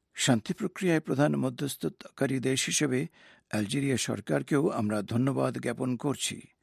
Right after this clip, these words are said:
মালিতে চলতে থাকা লড়াই সম্পর্কে আমরা আমাদের গভীর উদ্বেগ প্রকাশ করছি। আমরা সকল পক্ষের কাছে যুদ্ধবিরতির চলমান চুক্তির প্রতি শ্রদ্ধা জানাতে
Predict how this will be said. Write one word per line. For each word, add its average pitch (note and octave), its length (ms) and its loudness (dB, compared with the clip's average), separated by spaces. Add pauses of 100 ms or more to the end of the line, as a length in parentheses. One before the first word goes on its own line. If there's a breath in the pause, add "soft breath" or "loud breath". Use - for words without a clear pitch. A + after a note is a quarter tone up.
(540 soft breath)
মালিতে A2 420 -2
চলতে A2+ 360 -4
থাকা B2 280 0
লড়াই A2 320 -2
সম্পর্কে C3 680 -2 (100)
আমরা G#2+ 340 -2
আমাদের A2 320 -2 (500 soft breath)
গভীর A#2 440 0
উদ্বেগ A#2+ 480 0
প্রকাশ A#2+ 400 -2
করছি। - 480 -2 (380 loud breath)
আমরা B2+ 240 4
সকল B2+ 380 2
পক্ষের F3 540 0 (360 soft breath)
কাছে D3 320 4
যুদ্ধবিরতির C#3 840 0
চলমান C3 480 -2
চুক্তির C3+ 540 -2
প্রতি C3 260 -4
শ্রদ্ধা A2+ 340 -2
জানাতে B2+ 480 -2